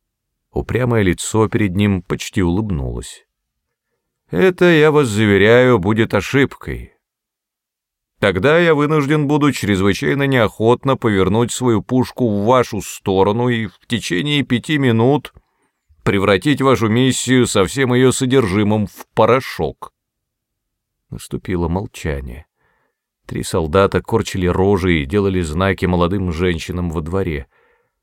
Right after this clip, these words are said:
Положение миссии представилось Фрэнсису так холодно и отчётливо, словно это была картинка, выгравированная на стали. Он должен согласиться под страхом уничтожения на эти бесчеловечные требования.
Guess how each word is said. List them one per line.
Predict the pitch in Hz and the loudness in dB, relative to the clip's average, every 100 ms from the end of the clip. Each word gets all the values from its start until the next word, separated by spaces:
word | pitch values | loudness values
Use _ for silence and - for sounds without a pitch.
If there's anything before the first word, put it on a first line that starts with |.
| _ _ _ | _ _ _
Положение | - - 67 107 101 87 | -12 -8 -8 -6 -4 -2
миссии | 87 104 87 - 101 | -2 -2 -4 -4 -4
представилось | - 85 - - 98 92 87 - | -2 -6 -6 -8 -6 -4 -6 -8
Фрэнсису | - 95 95 90 90 - 90 | -6 -2 -2 -4 -8 -8 -8
так | 107 - | -8 -12
холодно | - - - 104 98 90 95 | -20 -18 -6 -2 0 -2 -2
и | 85 | -2
отчётливо, | 73 - - - 104 98 104 101 95 | -2 -6 -12 -4 -2 -2 -2 -2 -4
словно | - 69 - | -6 -12 -10
это | 52 - 85 | -12 -10 -8
была | 82 104 101 90 _ _ _ | -4 0 0 -2 _ _ _
картинка, | - 87 - 107 104 90 92 | -4 -4 -4 -4 -2 0 0
выгравированная | 80 98 95 90 87 92 87 87 87 | 2 0 0 -2 -2 -2 -2 -4 -4
на | 87 92 | -6 -8
стали. | - - 71 71 64 _ _ _ _ _ _ _ _ _ _ _ - | -10 -8 -6 -6 -10 _ _ _ _ _ _ _ _ _ _ _ -12
Он | 101 101 | -8 -6
должен | 104 95 95 | -8 -6 -4
согласиться | 85 - 87 85 - - 90 - - 90 | -4 -4 -2 -2 -4 -4 -4 -4 -6 -6
под | 76 | -6
страхом | - - - 98 92 95 95 | -8 -12 -6 -6 -4 -4 -2
уничтожения | 92 - - 78 69 85 85 82 82 | -4 -6 -6 -6 -2 0 0 0 -2
на | 82 | -2
эти | 90 - | -4 -6
бесчеловечные | 80 90 - - 101 98 85 80 - 85 | -6 -6 -6 -8 -4 -2 -2 -4 -8 -12
требования. | 90 - 95 71 67 62 57 - | -10 -6 -4 -4 -6 -10 -12 -16